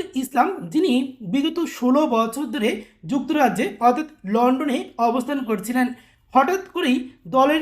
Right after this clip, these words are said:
কোনো নেতাকর্মীদের সাথে সম্পৃক্ত না থাকা সত্ত্বেও মৌলভীবাজার দুই আসনের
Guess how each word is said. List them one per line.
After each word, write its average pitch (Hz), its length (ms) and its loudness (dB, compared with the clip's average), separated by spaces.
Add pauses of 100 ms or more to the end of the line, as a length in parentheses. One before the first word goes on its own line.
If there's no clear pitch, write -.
কোনো 294 120 -4 (100)
নেতাকর্মীদের 269 600 -4
সাথে - 160 -8 (160)
সম্পৃক্ত 254 400 -4 (140)
না 269 60 0 (200)
থাকা 285 200 0 (120)
সত্ত্বেও 269 360 0 (440)
মৌলভীবাজার 320 540 2 (120)
দুই 269 140 -4 (100)
আসনের 262 300 -4